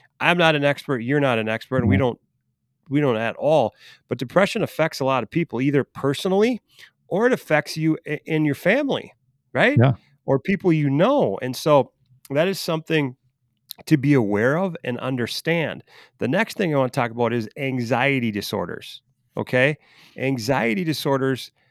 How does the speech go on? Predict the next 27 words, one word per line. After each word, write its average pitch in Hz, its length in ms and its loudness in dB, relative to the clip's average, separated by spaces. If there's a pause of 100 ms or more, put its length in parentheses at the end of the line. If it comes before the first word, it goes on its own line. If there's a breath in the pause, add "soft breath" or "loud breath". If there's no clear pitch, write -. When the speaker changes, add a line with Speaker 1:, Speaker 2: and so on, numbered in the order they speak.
(380)
Speaker 1:
that 156 300 2
is 208 140 0
probably 165 400 -2
the 123 120 0
most 127 440 -2
prevalent 147 840 0 (960)
mental 123 360 0
health 117 240 -2
disorder 113 420 -4
worldwide, 101 580 -4 (760)
based 123 280 2
on 120 360 0
stuff - 380 -4
that 117 140 -2
I've 113 240 0
read, 113 400 -2 (460 loud breath)
uh, 110 280 0
research 120 420 -2
that 117 120 -4
I've 113 260 0
done. 113 320 -2 (440 soft breath)
And 117 180 -4
that 165 220 0
is 185 100 -2
saying 143 360 0
that 123 120 -2
approximately 131 880 -2